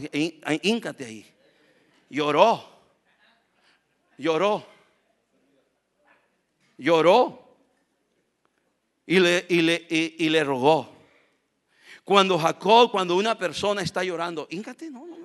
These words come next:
no, no, parado. No, nomás le, le tocó el muslo y lo, lo dejó cojo. Lloró. Agárrale la mano ahí. Estaba llorando, estaba suplicando. Pero cuando él estaba llorando, ¿sabes qué es lo que,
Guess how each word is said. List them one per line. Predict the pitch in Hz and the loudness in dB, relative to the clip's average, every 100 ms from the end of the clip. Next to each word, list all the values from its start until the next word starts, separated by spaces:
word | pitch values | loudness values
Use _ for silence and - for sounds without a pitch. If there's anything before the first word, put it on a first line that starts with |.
| 359 | -18
no, | 320 | -16
no, | 302 254 | -16 -14
parado. | 294 - - - - - - - - - 427 494 _ _ _ _ _ _ 440 _ _ _ _ _ _ _ _ _ _ _ _ _ _ _ _ _ _ _ | -14 -14 -18 -20 -20 -20 -20 -20 -20 -20 _ -20 _ _ _ _ _ _ _ _ _ _ _ _ _ _ _ _ _ _ _ _ _ _ _ _ _ _
No, | 165 214 | -8 -6
nomás | 160 170 | -4 -6
le, | 175 175 | -6 -6
le | 165 | -6
tocó | 165 156 185 | -6 -6 -6
el | 175 | -6
muslo | 190 180 160 | -8 -10 -8
y | |
lo, | 151 147 | -8 -8
lo | 143 | -8
dejó | 135 151 | -6 -6
cojo. | 208 208 147 104 _ _ - _ _ _ _ _ _ _ _ _ - | -6 -10 -12 -20 _ _ -20 _ _ _ _ _ _ _ _ _ -8
Lloró. | 190 233 233 113 _ _ _ _ _ _ _ _ _ _ _ _ | -4 -4 -6 -10 _ _ _ _ _ _ _ _ _ _ _ _
Agárrale | 139 160 175 180 | -18 -16 -16 -16
la | 165 | -18
mano | 180 185 | -20 -20
ahí. | 175 185 185 _ _ _ _ _ _ _ _ _ _ _ | -20 -20 -20 _ _ _ _ _ _ _ _ _ _ _
Estaba | - 190 220 | -14 -6 -4
llorando, | 214 185 202 240 202 | -2 -2 -2 -2 -4
estaba | 175 226 262 | 0 4 4
suplicando. | 247 202 208 165 220 233 190 143 _ _ _ _ - | 2 -4 -6 -4 -4 -4 -6 -10 _ _ _ _ -6
Pero | 202 214 | -2 0
cuando | 214 254 | 0 0
él | 302 | -4
estaba | - 285 285 | -4 -4 -4
llorando, | 254 262 302 247 | -2 -4 -4 -4
¿sabes | 254 285 254 | -6 -6 -6
qué | |
es | 277 | -6
lo | |
que, | 240 | -4